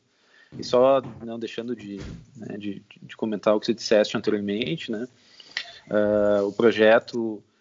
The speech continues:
ah, a ufes na escola, a escola na ufes, ela tem, tem atingido um público, como tu falou, que dificilmente vem à universidade, né?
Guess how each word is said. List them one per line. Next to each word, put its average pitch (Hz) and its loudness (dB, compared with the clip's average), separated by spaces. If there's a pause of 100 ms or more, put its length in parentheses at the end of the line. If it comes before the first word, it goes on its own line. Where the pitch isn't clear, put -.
(160)
ah, 101 -12
a 107 -8
ufes 107 -4
na 113 -2
escola, 104 4
a - -2
escola 107 0
na 107 -4
ufes, 110 -2
ela 143 6
tem, 131 -4 (220)
tem 104 -4
atingido 120 4 (200)
um 120 -6
público, 120 0
como 123 -4
tu - -14
falou, 113 4
que 160 -4
dificilmente 156 -2
vem 135 4
à 131 4
universidade, 101 2
né? 92 -18